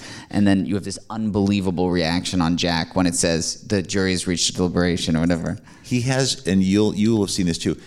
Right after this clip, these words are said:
Speaker 2: he has great stillness, which is very interesting. Um,
Speaker 1: Mm.
Speaker 2: and, and in certain moments, even you can write upon his face
Speaker 1: Right.
Speaker 2: in a way. Uh, and that, I think that's what happens
Speaker 1: 'Cause
Speaker 2: there.
Speaker 1: that reaction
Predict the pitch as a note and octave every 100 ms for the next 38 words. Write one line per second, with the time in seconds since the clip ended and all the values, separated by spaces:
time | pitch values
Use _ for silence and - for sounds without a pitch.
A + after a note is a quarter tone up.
0 | - G#2+ F2+ G2+ A2+ A#2+ A2+ - - G#2
1 | A2 D#2+ A1 - - - _ _ _ _
2 | _ - E2 F2 D#2 F2+ G#2 G2+ F#2 E2
3 | - B1+ G#1+ - - G2+ G2 - - -
4 | - D#2+ E2 - D#2+ D#2+ D2+ - - _
5 | _ _ - _ - - F#2 - A#2+ G2+
6 | F#2 F2+ F2 - F2+ F#2 F#2 E2+ - -
7 | F2 G#2 E2 D#2+ E2+ - E2 - F2 F#2
8 | E2 C2+ - G1+ G1+ - - - _ -
9 | G2 F#2+ - - D#2 C2 A1 G1+ G1+ _
10 | - - A1+ - C#2+ C#2+ C#2+ B1 D2 -
11 | C#2 - C#2+ C2+ C#2+ - G2+ G2+ G2+ G2+
12 | - - G2+ G#2 F#2 F2 - G2 F2 D#2+